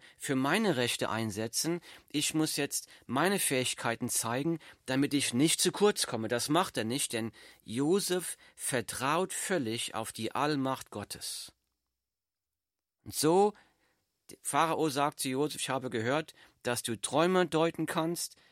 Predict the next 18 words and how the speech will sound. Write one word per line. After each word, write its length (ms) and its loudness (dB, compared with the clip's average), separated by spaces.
Beachte 440 -2
Josefs 520 0
Antwort, 420 0
er 120 0
sagt: 420 -4
Das 420 0
steht 520 -4
nicht 440 0
bei 200 -2
mir. 400 -8
Gott 460 0
wird 520 -8
verkünden, 840 -8
was 200 -6
dem 180 -6
Pharao 540 -6
zum 340 -10
Wohl 220 -10